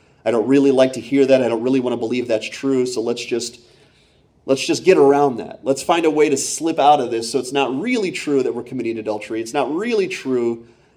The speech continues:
that we're making ourselves en-, enemies with God. But simply put, if we are Christians and we say we love the Lord and at the same time are practical friends with the world,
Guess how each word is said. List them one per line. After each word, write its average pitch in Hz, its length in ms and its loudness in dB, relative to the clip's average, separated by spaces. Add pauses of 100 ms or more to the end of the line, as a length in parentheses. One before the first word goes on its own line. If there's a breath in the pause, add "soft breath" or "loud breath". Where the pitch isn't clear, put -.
(140 loud breath)
that 127 180 -4
we're 127 100 -2
making 117 280 -2
ourselves 113 400 -4
en-, 110 300 -10
enemies 104 420 -10
with 95 140 -20
God. 98 440 -10 (1400)
But 135 120 -10
simply 190 320 -2
put, 175 340 -6 (920)
if - 120 -12
we 156 120 0
are 160 100 0
Christians 131 540 -6
and 117 80 -10
we 117 60 -6
say 120 260 -2
we 120 140 -4
love 110 260 -2
the 104 80 -6
Lord 104 300 -4
and 104 120 -10
at 104 80 -14
the 101 60 -14
same 117 340 -4
time 110 320 -8
are 101 80 -10
practical 123 640 -2
friends 113 480 -10
with 101 120 -18
the 98 60 -14
world, 101 460 -16